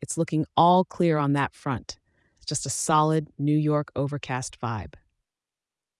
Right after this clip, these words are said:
Thank you for tuning in to your personal weather update. Be sure to bundle up and enjoy the steel gray canvas that the city is painting today. And do remember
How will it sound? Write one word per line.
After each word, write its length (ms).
Thank 220
you 80
for 100
tuning 360
in 200
to 140
your 80
personal 400
weather 220
update. 400
Be 80
sure 240
to 80
bundle 460
up 260
and 140
enjoy 320
the 100
steel 460
gray 260
canvas 460
that 160
the 80
city 360
is 140
painting 380
today. 460
And 140
do 180
remember 520